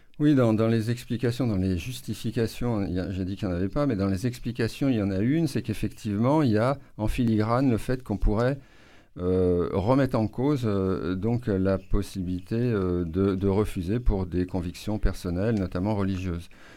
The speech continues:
euh, à certains médecins. Euh, bon, l'État, euh, a montré qu'il est de plus en plus intrusif, euh, par rapport à la médecine en général. On l'a vu avec la, euh, cette, euh,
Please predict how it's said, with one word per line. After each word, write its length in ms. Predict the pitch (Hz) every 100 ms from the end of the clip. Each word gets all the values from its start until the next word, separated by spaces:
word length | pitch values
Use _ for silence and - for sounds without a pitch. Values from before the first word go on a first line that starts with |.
| - 85
euh, 180 | 82
à 40 | 82
certains 300 | 104 - 101
médecins. 460 | 90 - 92 110 - - - - -
Euh, 320 | 80 82 82 82
bon, 240 | 95 110
l'État, 520 | 98 98 - 135 113
euh, 460 | 92 85 78 71 50
a 100 | 98
montré 460 | 104 120 120 151 139
qu'il 180 | 104 90
est 100 | 82
de 100 | 104
plus 200 | 117 113
en 80 |
plus 160 | 107 104
intrusif, 680 | 107 - 110 101 139 - -
euh, 140 | 87 82
par 240 | - 98
rapport 400 | 98 - 107 92
à 100 | 90
la 320 | 90 87 85
médecine 460 | 87 92 - 110 98
en 60 |
général. 480 | 85 90 95 117 135
On 180 | 95 85
l'a 140 | 85
vu 180 | 85 101
avec 260 | 85 82 -
la, 200 | 78 80 - - - - -
euh, 180 | 78 71
cette, 300 | - 78 85
euh, 520 | 78 64 58 50